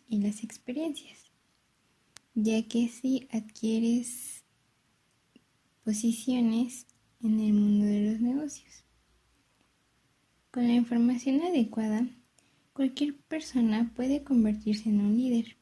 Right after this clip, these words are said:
pero realmente muy pocos llegan a ser buenos líderes.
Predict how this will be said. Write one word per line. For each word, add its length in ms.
pero 260
realmente 720
muy 240
pocos 640
llegan 320
a 80
ser 240
buenos 340
líderes. 500